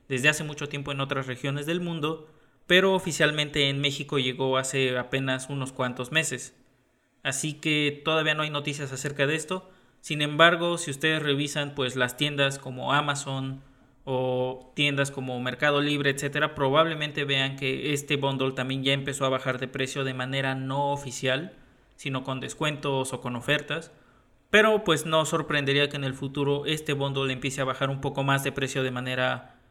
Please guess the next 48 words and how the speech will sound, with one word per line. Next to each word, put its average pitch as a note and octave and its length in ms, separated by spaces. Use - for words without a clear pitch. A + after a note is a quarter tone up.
oficial. C3+ 680
Y D3+ 100
esto D#3+ 160
está E3+ 160
bastante F3 320
padre, F3+ 340
ya D#3+ 160
que, D#3 140
pues, C#3+ 360
quienes C#3+ 360
no D#3+ 120
han E3 140
tenido D#3+ 300
la C#3 80
oportunidad C#3 840
o C#3+ 140
quienes B2 340
no F#3 180
hemos G3+ 300
tenido C#3+ 300
la C3 80
oportunidad C3 640
todavía C#3 340
de C3+ 100
comprar C3+ 540
un D#3+ 180
PlayStation D3+ 600
V C#3 100
R, D3 200
esta D3+ 200
es C#3+ 100
una D3+ 120
buena D3 200
oportunidad, C3 800
ya C#3+ 180
que E3 240
tendrá C#3 360
un C#3+ 200
mejor C3 320
precio D#3+ 500
y A3 160
probablemente D3+ 600
en D3 80
el C#3+ 120
futuro D3+ 280
empiecen D3 300
a C3+ 60
sacar C#3+ 560